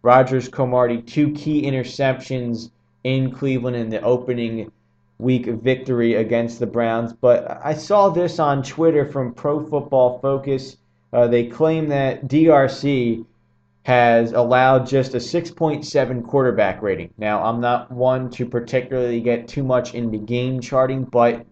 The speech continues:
you really get the picture here. Even if there was slight variations to game charting depending on what you see in the film, it's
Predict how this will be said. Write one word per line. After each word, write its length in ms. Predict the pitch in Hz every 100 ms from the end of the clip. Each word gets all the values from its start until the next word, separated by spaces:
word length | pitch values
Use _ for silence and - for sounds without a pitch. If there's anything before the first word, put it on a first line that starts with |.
| 131
you 140 | 139 151
really 400 | 143 170 170 139
get 220 | 139 147
the 60 | 135
picture 480 | - 139 - 131
here. 480 | 120 143 139 123 120 - _ _ _
Even 260 | 151 156 156
if 240 | 151 147
there 160 | 147 147
was 400 | 139 131 123 -
slight 540 | - - 139 143 147
variations 880 | 135 139 135 131 135 135 139 127 120
to 140 | - 117
game 300 | 123 131 123
charting 400 | - 131 123 113
depending 540 | 110 - 135 131 127
on 380 | 123 120 113 113 _ _ -
what 240 | 127 123
you 180 | 131 156
see 260 | 156 143 135
in 80 |
the 80 | 117
film, 480 | 117 147 156 120 107 _
it's 540 | - - _ - -